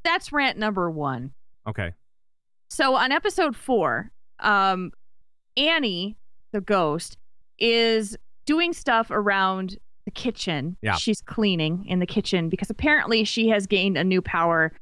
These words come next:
Speaker 1: where she just involuntary mo-, involuntarily moves stuff around the house and they, they break and
Speaker 2: Yeah.
Speaker 1: um, and she's
Speaker 2: Well, she's,
Speaker 1: standing in
Speaker 2: she, she's kinda mad.
Speaker 1: She's very mad, and we'll explain why in a minute.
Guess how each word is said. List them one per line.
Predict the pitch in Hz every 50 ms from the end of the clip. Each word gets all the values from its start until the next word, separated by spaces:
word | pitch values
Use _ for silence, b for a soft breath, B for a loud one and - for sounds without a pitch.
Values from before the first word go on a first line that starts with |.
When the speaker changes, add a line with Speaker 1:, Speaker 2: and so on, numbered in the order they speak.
| - - - - - -
Speaker 1:
where | 202 196 196
she | - - 233 202
just | 208 208 - - 214
involuntary | 220 202 202 202 202 208 208 - - 202 196 190
mo-, | 190 185 190 190 175 - - -
involuntarily | - 226 226 214 262 285 294 269 - - 247 233 226 214 208
moves | 196 196 202 214 240 220 -
stuff | - - 226 196 - 180
around | 180 175 170 170
the | 165 160
house | 170 165 160 156 156 -
and | 170 160
they, | 156 - - -
they | 165 165
break | 156 151 - - 180 180 185 175 151 151 - -
and | 147 135 131 135 - - - - - - - _ _ _ _ _ _ - - -
Speaker 2:
Yeah. | 131 123 - 254 254 247 240
Speaker 1:
um, | 233 226 - - - - - - - - -
and | 277 302 294 -
she's | - 311 294 -
Speaker 2:
Well, | - -
she's, | 311 302 339 403
Speaker 1:
standing | 427 427 403 349
in | 302 285
Speaker 2:
she, | 285 262 - -
she's | - - 208 190
kinda | - 214 180 139
mad. | 123 113 110 101 85 67 64 69 - - - - - - - -
Speaker 1:
She's | - 294 302 277 - -
very | 302 320 339 359 339
mad, | 302 226 190 175 165 170 175
and | 190 190 196
we'll | 202 202 202 208
explain | 202 - - - 226 214 214 202 196
why | 185 180 175 175
in | 175 170
a | 170
minute. | 165 170 175 170 156 147 151 -